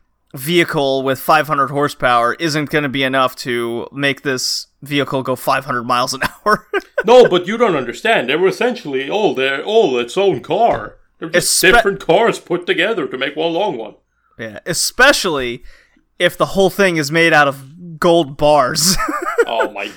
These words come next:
Speaker 2: God.
Speaker 1: That shit would be so heavy. What was correct, though, was when it, when, uh, at the end of the race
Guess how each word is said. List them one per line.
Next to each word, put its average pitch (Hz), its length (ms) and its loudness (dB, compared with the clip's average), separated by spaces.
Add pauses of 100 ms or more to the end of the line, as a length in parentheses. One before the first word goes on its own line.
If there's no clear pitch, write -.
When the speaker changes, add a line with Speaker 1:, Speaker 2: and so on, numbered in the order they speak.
Speaker 2:
God. 113 260 0
Speaker 1:
That 180 140 2
shit - 440 2
would 196 140 -2
be 185 120 -2
so 202 380 2
heavy. 180 440 0 (420)
What 175 300 2
was 240 340 4
correct, 226 500 2
though, 139 320 4
was 156 380 2
when 185 260 2
it, 156 360 -2 (180)
when, 160 380 0 (120)
uh, 135 280 2
at 151 120 -2
the 156 140 -4
end 196 240 0
of 170 140 0
the 151 100 2
race 139 640 -2